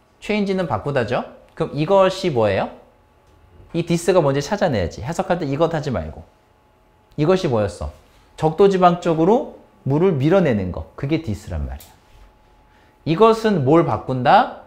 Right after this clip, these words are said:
The shape of the earth. 잘 보세요. 지구의 모양을 바꾼다. 쌤 아까 바꾼다가 무슨 뜻이라고? 영향을 미친다. 기억해요?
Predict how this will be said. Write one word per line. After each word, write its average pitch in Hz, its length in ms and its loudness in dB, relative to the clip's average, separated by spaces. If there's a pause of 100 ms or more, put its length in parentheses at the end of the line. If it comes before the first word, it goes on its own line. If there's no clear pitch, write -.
(200)
The 127 140 0
shape 226 720 0
of 127 200 0
the 139 180 -2
earth. 127 540 6
잘 135 200 0
보세요. 175 680 2 (380)
지구의 208 880 2
모양을 165 1080 2
바꾼다. 156 800 2
쌤 196 140 0
아까 185 180 0
바꾼다가 156 480 0
무슨 120 220 -4
뜻이라고? 117 600 -2 (800)
영향을 104 720 -4 (200)
미친다. - 560 -12 (540)
기억해요? 156 480 -2